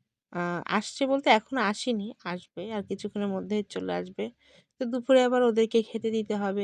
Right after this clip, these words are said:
আজকে সবজি করতে হবে। দুপুরে ওদের জন্য রুটি করতে হবে।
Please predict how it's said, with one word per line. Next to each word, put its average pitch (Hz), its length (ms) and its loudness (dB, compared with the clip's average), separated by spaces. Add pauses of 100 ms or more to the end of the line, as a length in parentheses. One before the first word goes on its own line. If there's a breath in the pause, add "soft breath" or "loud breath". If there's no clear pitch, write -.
আজকে 208 260 -6
সবজি 196 380 -8
করতে - 280 -8
হবে। 196 200 -2
দুপুরে 196 380 -4
ওদের 196 240 -4
জন্য 196 200 -6
রুটি 208 360 -4
করতে 202 300 -8
হবে। 190 260 -4